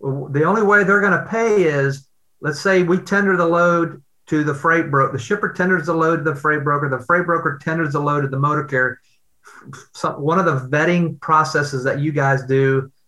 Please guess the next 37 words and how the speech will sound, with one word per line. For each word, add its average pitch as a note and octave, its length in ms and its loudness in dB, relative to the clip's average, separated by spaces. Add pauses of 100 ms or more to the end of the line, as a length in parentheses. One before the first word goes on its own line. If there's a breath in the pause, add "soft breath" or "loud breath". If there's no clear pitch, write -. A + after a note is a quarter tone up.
as C#3 140 -2
a B2+ 60 -4
freight D3+ 260 0
broker C#3 280 2
is B2+ 200 -2
you D#3 100 0
make F3 180 0
sure D#3+ 200 0
there's C#3 200 0
a A#2 80 -2
certificate C#3 580 -4
of B2+ 120 -2
insurance C#3 760 -6
on B2+ 240 -2
file. A2+ 640 -2 (380 soft breath)
So C#3+ 120 -4
you, F3 420 2
you F3+ 160 -2
make F#3 240 0
sure, E3 600 2
and C#3 120 0
that's C#3+ 180 -2
one E3+ 220 0
of E3+ 80 0
the, C#3+ 240 -2 (140)
the C3 100 -2
languages C#3 760 0
or A#2+ 200 -2
the, A#2+ 260 0
uh, A#2+ 160 2
the A#2 120 -8
contractual C3 600 -2
requirements C#3 680 -2
to B2+ 80 -4
a A2 80 -4
contingent A#2 560 -6
policy C#3 540 -2